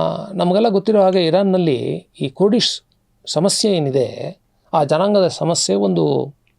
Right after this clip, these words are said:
ಕಗ್ಗಂಟಾಗಿದೆ. ಈ ಮೆಹಬೂಬೆ, ಅಂದ್ರೆ ಈ ಸಿನಿಮಾದ ಪ್ರೊಟಗನಿಸ್ಟು ಹಿಜಾಬ್ ಧರಿಸೋದಿಲ್ಲ. ಹಾಗೆಯೇ ಫಿಲ್ಮ್ ತಂಡದ ಮಹಿಳಾ ಸದಸ್ಯರು ಕೂಡ. ಇವೆಲ್ಲ,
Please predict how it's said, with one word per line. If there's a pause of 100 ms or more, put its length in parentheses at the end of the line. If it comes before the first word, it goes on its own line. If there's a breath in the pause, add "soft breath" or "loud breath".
(200)
ಕಗ್ಗಂಟಾಗಿದೆ. (1500)
ಈ
ಮೆಹಬೂಬೆ,
ಅಂದ್ರೆ
ಈ
ಸಿನಿಮಾದ (140)
ಪ್ರೊಟಗನಿಸ್ಟು
ಹಿಜಾಬ್ (260)
ಧರಿಸೋದಿಲ್ಲ. (720)
ಹಾಗೆಯೇ
ಫಿಲ್ಮ್
ತಂಡದ (1300)
ಮಹಿಳಾ
ಸದಸ್ಯರು
ಕೂಡ. (880)
ಇವೆಲ್ಲ,